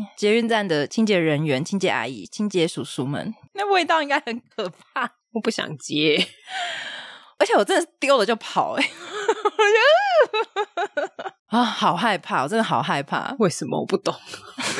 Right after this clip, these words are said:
Speaker 2: <laughs>
Speaker 1: 我不知道欸，就是有一种说我过了那个处理的时期之后，我就会放烂它那种感觉。
Speaker 2: 可是它如果继续放，你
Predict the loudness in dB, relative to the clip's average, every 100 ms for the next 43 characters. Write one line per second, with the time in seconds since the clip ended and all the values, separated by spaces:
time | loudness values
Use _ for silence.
0 | -2 -4 0 2 2 0 -4 -4 _ -4
1 | -2 2 4 6 6 6 6 6 6 6
2 | 6 6 4 4 4 2 4 6 6 4
3 | 0 -2 -4 2 2 2 -2 -4 -6 0
4 | 2 4 2 2 2 2 0 0 -4 -4
5 | -6 -6 -6 -6 -8 -4 -2 -2 -4 -12
6 | -2 2 4 4 2 4 4 2 0 0
7 | 4 4 2 2 0 2 0